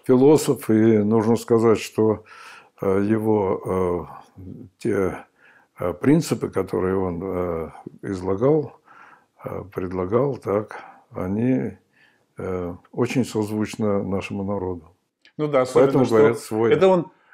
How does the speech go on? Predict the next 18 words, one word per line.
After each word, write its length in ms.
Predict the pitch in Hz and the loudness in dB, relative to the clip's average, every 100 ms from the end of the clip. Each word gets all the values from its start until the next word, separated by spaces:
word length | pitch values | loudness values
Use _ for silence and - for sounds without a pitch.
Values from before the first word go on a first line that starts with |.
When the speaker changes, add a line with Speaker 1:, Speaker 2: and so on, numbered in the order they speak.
| _ | _
Speaker 2:
э, 220 | 123 135 139 | 0 2 0
ш-, 180 | - 180 | -2 0
изобрел 500 | 160 170 175 170 147 | 4 4 6 6 4
шесть 300 | 165 160 - | 2 0 2
правил 460 | 165 160 147 139 - _ _ _ | 4 6 6 4 -4 _ _ _
того, 200 | 160 156 | 4 4
что 200 | 156 156 | 4 0
Бога 300 | 156 160 156 | 4 4 4
нет, 300 | 165 208 233 _ _ - _ _ | 4 2 0 _ _ -20 _ _
и 140 | 139 | -2
словно 400 | 139 170 156 156 | 2 4 4 4
в 60 | 143 | 4
насмешку 840 | 156 151 180 220 220 - 139 113 _ _ _ | 2 0 2 0 0 -4 -4 -4 _ _ _
придумал 480 | - 151 165 156 147 | -4 0 4 4 2
седьмое 460 | - 156 143 190 202 | -2 -6 0 4 4
правило, 400 | 175 151 127 117 | 4 4 4 0
которое 520 | 110 131 147 143 135 131 _ _ | -4 -2 2 4 2 -4 _ _
опровергает 840 | 120 143 143 143 147 165 160 151 | -6 0 2 2 4 6 6 4